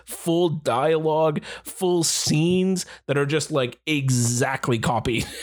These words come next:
<laughs> between the two. And I'm like, "You c-, like, you really?"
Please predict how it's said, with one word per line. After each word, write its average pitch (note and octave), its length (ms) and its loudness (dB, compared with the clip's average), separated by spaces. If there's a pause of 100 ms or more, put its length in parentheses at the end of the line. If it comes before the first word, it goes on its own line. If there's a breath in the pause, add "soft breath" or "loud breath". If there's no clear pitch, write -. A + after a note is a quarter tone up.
<laughs> - 280 -6
between G#3 460 0
the G3 100 0
two. F#3 300 -4
And F3+ 140 -2
I'm F3+ 200 -4
like, F#3 240 -4 (160)
"You G3+ 160 -2
c-, - 240 -6
like, E3+ 260 0 (380 loud breath)
you B3 240 0 (200)
really?" G4 520 0